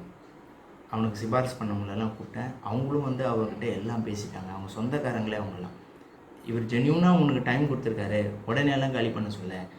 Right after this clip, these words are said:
அப்படியும் உனக்கு அஞ்சு மாசம் டைம் கொடுத்துட்டாரு. கடை தேவைப்பட்டா கொடுத்து தான் ஆகணும் நானும்," அப்படின்னு சொல்லி எல்லாருமே சொல்றாங்க. அவர் வந்து, "இல்ல, முடியவே முடியாது," அப்படின்னு சொல்லிட்டு ரொம்ப இழுபறி பண்ணாரு. அது ஒரு பக்கம் இருந்தாலும்,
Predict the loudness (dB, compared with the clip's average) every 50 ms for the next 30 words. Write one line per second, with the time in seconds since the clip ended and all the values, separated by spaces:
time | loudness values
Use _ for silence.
0 | -20 -20 -20 -20 -16 -10 -8 -6 0 2 4 6 6 6 4 4 4 4 4 6
1 | 6 6 6 4 4 4 4 4 4 2 2 0 -2 -4 -6 -6 -6 -6 -6 -8
2 | -8 -10 -14 -20 -20 -20 -20 -20 -20 -20 -18 -8 -4 -2 0 2 4 4 4 6
3 | 6 4 4 2 2 -2 0 2 2 4 4 4 2 2 2 2 0 0 0 -2
4 | -2 -2 -2 -4 -4 -2 -2 -2 -2 -2 -2 -2 -2 0 0 2 2 2 4 4
5 | 4 2 2 0 0 2 4 4 6 6 6 6 6 6 4 6 6 6 6 6
6 | 4 4 2 2 2 0 -2 -2 0 0 2 4 4 4 4 4 2 2 0 -2
7 | -2 -4 -6 -6 -6 -8 -8 -10 -10 -10 -12 -12 -10 -8 -8 -6 -4 -2 0 0
8 | 2 2 0 -2 -4 -8 -10 -8 -6 -6 -4 -4 -6 -6 -6 -8 -10 -10 -8 -10
9 | -10 -10 -12 -16 -20 -20 -20 -20 -20 -20 -20 -20 -20 -20 -20 -20 -20 -20 -20 -20
10 | -20 -16 -8 -4 -2 0 0 0 -2 -2 -2 0 0 2 2 2 2 2 0